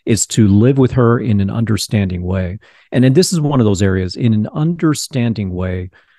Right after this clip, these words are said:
Um, uh, men, we, we tend to want women to think like men when they don't. We, we want women to, y-, you know, it's kinda like, I remember reading this, uh, funny article where, you know, men will say to each other, "Hey, bring your A game," right? Uh, br-, "Bring your A game." And,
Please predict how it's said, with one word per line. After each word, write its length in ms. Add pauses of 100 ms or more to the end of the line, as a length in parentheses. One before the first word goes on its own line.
(140)
Um, 280
uh, 120
men, 260
we, 160
we 140
tend 320
to 300
want 420
women 400
to 100
think 400
like 260
men 360
when 140
they 100
don't. 480 (420)
We, 120
we 140
want 360
women 400
to, 300
y-, 200
you 140
know, 140
it's 80
kinda 240
like, 320 (500)
I 60
remember 420
reading 500
this, 320
uh, 200
funny 340
article 460
where, 260 (380)
you 100
know, 100
men 280
will 100
say 220
to 120
each 120
other, 200
"Hey, 140
bring 260
your 140
A 200
game," 300
right? 380
Uh, 140
br-, 200
"Bring 280
your 120
A 140
game." 260
And, 140